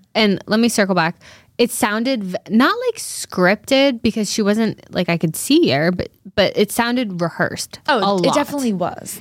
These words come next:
Speaker 1: And I'm not gonna pretend like our first episode, we weren't reading word for word off of our outline, like,
Speaker 2: Yeah.
Speaker 1: reading every single sentence.
Speaker 2: It
Speaker 1: Like,
Speaker 2: was
Speaker 1: so
Speaker 2: brutal.
Speaker 1: I'm, I'm not even gonna come for that. But as someone who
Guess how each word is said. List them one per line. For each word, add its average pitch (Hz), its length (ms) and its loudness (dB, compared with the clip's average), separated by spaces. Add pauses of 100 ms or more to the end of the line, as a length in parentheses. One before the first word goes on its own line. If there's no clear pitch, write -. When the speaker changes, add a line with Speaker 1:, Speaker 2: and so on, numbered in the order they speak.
(140)
Speaker 1:
And 233 400 0
I'm 262 160 0
not 269 200 2
gonna 294 260 0
pretend 220 400 0
like 190 260 -2
our 196 160 2
first 196 280 -2
episode, 185 340 4
we 185 140 6
weren't 180 260 2
reading 170 300 4
word 156 240 2
for 165 160 -2
word 151 200 2
off 151 280 2
of 151 100 -2
our 143 160 2
outline, 139 540 -2
like, 156 140 2
Speaker 2:
Yeah. 175 220 0
Speaker 1:
reading 165 380 0
every 156 240 0
single 156 300 0
sentence. 156 460 -2
Speaker 2:
It - 60 -4
Speaker 1:
Like, 196 100 4
Speaker 2:
was 190 100 2
Speaker 1:
so 208 120 2
Speaker 2:
brutal. - 220 -2
Speaker 1:
I'm, 220 220 0
I'm 240 140 4
not 208 180 2
even 190 120 2
gonna 170 140 2
come 156 220 -2
for 160 100 -4
that. 151 240 0
But 226 120 4
as 226 100 0
someone 240 300 0
who 214 300 2